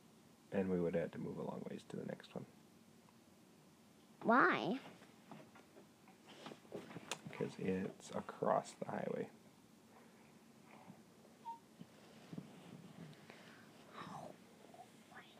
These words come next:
Speaker 2: So, we are get moving in the morning, Dad.
Speaker 1: Yep.
Speaker 2: You've got a long ways to go.
Speaker 1: Yep.
Speaker 2: You could be,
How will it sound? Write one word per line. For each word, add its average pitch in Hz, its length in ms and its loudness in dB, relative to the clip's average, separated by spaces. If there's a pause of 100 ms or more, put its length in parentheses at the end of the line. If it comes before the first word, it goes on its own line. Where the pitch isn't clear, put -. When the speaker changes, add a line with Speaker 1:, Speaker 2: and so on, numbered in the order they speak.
(1900)
Speaker 2:
So, 262 280 6 (260)
we 240 160 4
are 330 220 10
get 370 260 10 (360)
moving 349 400 12
in 370 120 12
the 370 100 12
morning, 359 680 12
Dad. 311 480 12 (260)
Speaker 1:
Yep. - 300 8 (1800)
Speaker 2:
You've 294 340 8
got 247 220 12
a 226 40 6
long 294 640 12
ways 339 400 12
to 349 80 12
go. 190 460 12 (160)
Speaker 1:
Yep. 196 200 8 (2750)
Speaker 2:
You 392 260 12
could - 960 6
be, 285 360 10